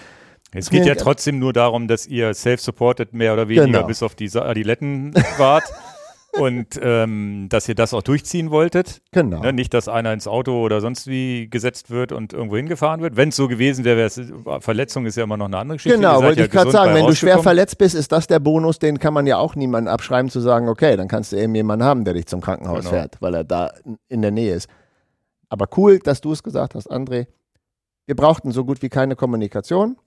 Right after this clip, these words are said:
Speaker 2: weil das Teil im Lenker sagt, wo wir sind. Er weiß, wann wir um die Ecke biegen.
Speaker 1: Ja.
Speaker 2: Und das war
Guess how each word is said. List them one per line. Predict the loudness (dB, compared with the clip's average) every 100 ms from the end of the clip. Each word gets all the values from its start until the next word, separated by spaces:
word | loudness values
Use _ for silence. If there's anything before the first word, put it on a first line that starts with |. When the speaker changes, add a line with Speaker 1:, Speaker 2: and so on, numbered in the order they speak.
| _ _ _ _ _
Speaker 2:
weil | 2 6 6 6 0 _ _
das | -8 0
Teil | 2 2
im | 0
Lenker | -2 0 2 2
sagt, | 4 2 2
wo | -4 0
wir | 0
sind. | 0 -2 0
Er | 4
weiß, | 4 4 0
wann | 0
wir | 0
um | 0
die | 0
Ecke | 0 -4
biegen. | -8 -12 -18 _ _ _
Speaker 1:
Ja. | -14 -14 -14 _ _
Speaker 2:
Und | -4 -2
das | -2 -2
war | -4